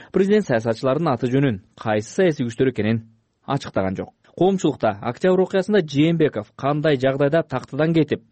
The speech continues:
Жапаровдун бийлик башына келгени көп ачыкталбай калган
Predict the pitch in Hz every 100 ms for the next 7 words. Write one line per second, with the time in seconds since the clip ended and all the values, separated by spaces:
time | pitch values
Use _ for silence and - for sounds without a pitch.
0 | _ - - - - 147 180 135 - 107
1 | 117 165 202 180 151 180 143 123 135 151
2 | 151 - 123 139 156 151 127 151 - 190
3 | 180 147 117 107 101